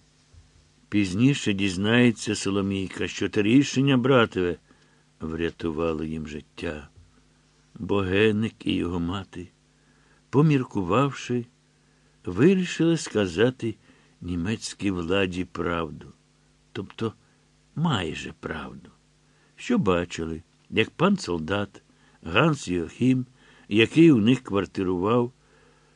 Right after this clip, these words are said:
привів до себе якусь дівчину, судячи з виду, сільську.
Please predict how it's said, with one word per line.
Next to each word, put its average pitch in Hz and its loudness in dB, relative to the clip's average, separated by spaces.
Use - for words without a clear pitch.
привів 117 4
до 120 2
себе 127 6
якусь 127 4
дівчину, 98 0
судячи 151 4
з 101 -2
виду, 123 4
сільську. 101 -4